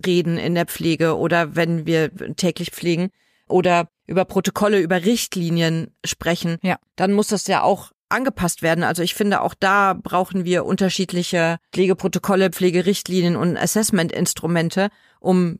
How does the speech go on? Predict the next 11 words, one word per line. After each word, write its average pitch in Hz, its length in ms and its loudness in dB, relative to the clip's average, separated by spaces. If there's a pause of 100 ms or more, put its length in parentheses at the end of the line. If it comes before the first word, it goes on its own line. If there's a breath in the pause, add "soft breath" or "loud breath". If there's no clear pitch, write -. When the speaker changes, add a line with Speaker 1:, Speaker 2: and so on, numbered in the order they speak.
(100)
Speaker 1:
auch 170 260 0
der 165 440 2
gendergerechten 185 720 0
Pflege 180 380 0
dann 175 260 0
wirklich 175 300 -4
auch - 140 -4
gerecht 220 320 -4
werden 156 200 0
zu - 140 -8
können. 156 340 -8